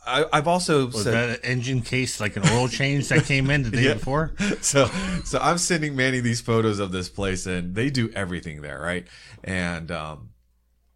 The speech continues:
Speaker 1: so they, they, I, let me back up a little bit. So a,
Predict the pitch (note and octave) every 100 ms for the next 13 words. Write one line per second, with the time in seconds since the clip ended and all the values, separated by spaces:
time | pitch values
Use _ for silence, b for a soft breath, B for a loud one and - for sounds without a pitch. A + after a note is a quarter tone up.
0 | _ - - - C3+ B2 A2+ A#2 A#2 A2+
1 | A2 G#2+ - - - _ _ _ - -
2 | - - C3 C3+ C3+ C3+ C3+ A#2 A2 A2
3 | F#2 F2+ E2 C#2+ - - B2+ F#2 B B
4 | B -